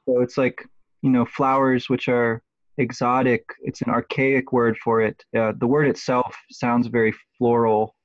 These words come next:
and has a kind of odor, you know, a very, um,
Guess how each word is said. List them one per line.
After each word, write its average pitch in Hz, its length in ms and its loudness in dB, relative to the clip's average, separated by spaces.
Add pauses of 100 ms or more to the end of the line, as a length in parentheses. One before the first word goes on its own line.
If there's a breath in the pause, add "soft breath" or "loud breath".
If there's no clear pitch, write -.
(200)
and 113 240 2
has 120 220 -2
a 120 60 -2
kind 120 200 0
of 110 120 -4 (100)
odor, 123 520 2
you 120 120 2
know, 113 240 2
a 113 80 0
very, 113 380 0 (500)
um, 110 400 -2